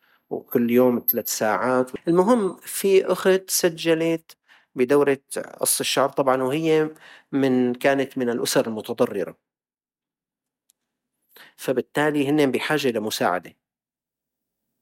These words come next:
الله أكرمنا بعد هالدورة وأخلاقيات العمل، فتحت صالون. بعد أشهر بيمروا لعندها، عم بيطمن المشرفة إنه: "شو أخبارك؟ شلون العمل؟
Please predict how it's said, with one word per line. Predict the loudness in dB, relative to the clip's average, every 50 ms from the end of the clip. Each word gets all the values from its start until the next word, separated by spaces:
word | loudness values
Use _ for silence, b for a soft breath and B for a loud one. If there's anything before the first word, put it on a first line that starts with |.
| _ _ _ _ _ _ _ _ _ _ _ _ _ _ _ _ _ -4
الله | -2 0 0 0 -2
أكرمنا | -2 -6 -4 -2 -2 0 2 0 0
بعد | 0 -2 -4 -4 -6 -8
هالدورة | -12 -12 -8 -2 0 0 2 2 2 2 0 0
وأخلاقيات | 0 -4 -6 -8 -6 -6 -6 -6 -6 _ -6 -2 0 0 0 0 -4 -8
العمل، | -10 -6 -4 -4 -2 0 0 0 -2 -4 -6 _ _ _ _ _ _ _ _ _ _ _ _ _ _ _ _ _ _ _ _ _ b b b b b b b b _
فتحت | -4 -2 0 0 0 -2 -2 -8 -8
صالون. | -8 -4 -4 -2 -2 0 -2 -2 -4 -2
بعد | -2 -2 -2 -2 -4 -4
أشهر | -4 -4 -4 -2 -2 -2 -2
بيمروا | -2 -2 -2 -2 -2 -2 -2 -2
لعندها، | 0 0 -2 -2 0 -2 -2 -2
عم | -4 -8 -10
بيطمن | -10 -10 -12 -12 -14 -16 -12 -4 0 0 2 2 2 0
المشرفة | -2 -4 -4 -2 -2 -4 -4 -6 -6 -4 -4
إنه: | -4 -4 -4
"شو | -8 -8 -8 -6 -4 -6
أخبارك؟ | -6 -6 -6 -2 0 0 0 0 -2 -6
شلون | -8 -6 -2 -2 0 0
العمل؟ | 0 0 0 0 0 0 -2 -2